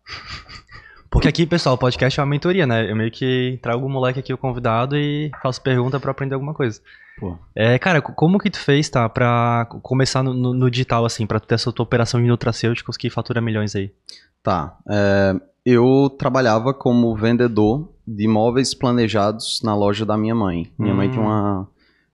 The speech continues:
Speaker 2: tinha uma fábrica e uma loja de móveis planejados, e aí eu trabalhava com ela e tal.
Speaker 1: Isso é caro, né? Porra, eu tô
Speaker 2: É
Speaker 1: fazendo uma
Speaker 2: caro.
Speaker 1: casa agora, mano.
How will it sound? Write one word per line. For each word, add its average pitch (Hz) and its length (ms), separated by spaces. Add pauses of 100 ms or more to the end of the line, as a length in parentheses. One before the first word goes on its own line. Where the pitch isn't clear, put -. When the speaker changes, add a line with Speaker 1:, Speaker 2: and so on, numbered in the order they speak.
Speaker 2:
tinha 101 120
uma 104 100
fábrica 147 580
e - 20
uma 127 160
loja 107 300
de 110 80
móveis 110 260
planejados, 156 640
e 156 80
aí 139 220
eu 147 360 (120)
trabalhava 113 400
com 147 180
ela 135 160
e - 20
tal. 127 380 (180)
Speaker 1:
Isso 120 240
é - 40
caro, 123 240
né? 107 180
Porra, 127 260
eu 120 60
tô - 140
Speaker 2:
É 113 60
Speaker 1:
fazendo 117 200
uma 90 80
Speaker 2:
caro. - 120
Speaker 1:
casa 127 220
agora, 120 260
mano. 101 260